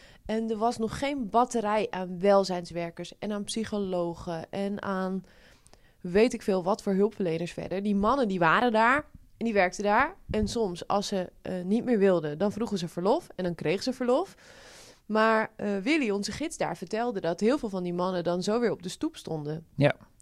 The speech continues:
Speaker 1: En eigenlijk was ook de conclusie van het verhaal van, eh,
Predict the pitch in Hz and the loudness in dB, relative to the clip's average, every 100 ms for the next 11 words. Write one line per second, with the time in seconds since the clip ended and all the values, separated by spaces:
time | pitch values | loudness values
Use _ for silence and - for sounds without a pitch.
0 | - - - 214 - 240 285 254 220 - | -20 -8 -2 2 4 4 4 2 0 -4
1 | - - - - - - 208 208 240 220 | -20 -20 -20 -20 -20 -6 -2 0 -2 -2
2 | 214 214 214 247 254 247 214 208 196 185 | -2 -2 -2 -2 -2 -2 -4 -2 0 2
3 | 196 196 190 185 180 - | 2 2 0 0 -2 -8